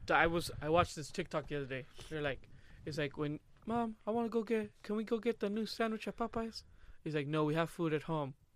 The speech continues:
Then you go over there, you're like, "Okay, let's see what food we have in, like, where do we have the food, Mom?" "In the refrigerator."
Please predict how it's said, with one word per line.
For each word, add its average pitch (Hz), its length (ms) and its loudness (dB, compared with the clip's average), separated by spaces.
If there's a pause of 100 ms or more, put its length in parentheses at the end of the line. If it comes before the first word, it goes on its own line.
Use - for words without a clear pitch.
(240)
Then 147 160 -4
you 151 40 -4
go 156 160 8
over 180 140 6
there, 190 220 4
you're 185 160 4
like, 156 100 6
"Okay, 226 380 6 (280)
let's 240 140 8
see 262 100 4
what 233 200 6
food 233 240 4
we 202 80 2
have 196 200 6
in, 190 100 0 (180)
like, 185 160 2
where 254 100 4
do 247 60 2
we 214 60 2
have 220 100 4
the 190 80 -2
food, 185 200 2
Mom?" 165 220 4 (560)
"In 160 160 0
the 160 100 2
refrigerator." 160 1000 0